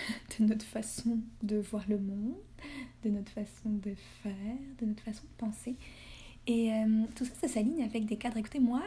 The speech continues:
<laughs> depuis les dernières semaines, je dirais le, depuis les derniers mois, où j'ai recommencé à sortir, à finir le télétravail et tout ça,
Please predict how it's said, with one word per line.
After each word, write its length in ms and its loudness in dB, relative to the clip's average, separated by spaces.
<laughs> 880 8
depuis 460 2
les 140 6
dernières 500 4
semaines, 360 6
je 60 -2
dirais 260 2
le, 140 0
depuis 240 2
les 100 2
derniers 400 6
mois, 520 0
où 80 2
j'ai 140 4
recommencé 520 -2
à 80 -4
sortir, 1200 0
à 60 -2
finir 380 0
le 100 0
télétravail 840 -2
et 40 -2
tout 80 -10
ça, 220 -8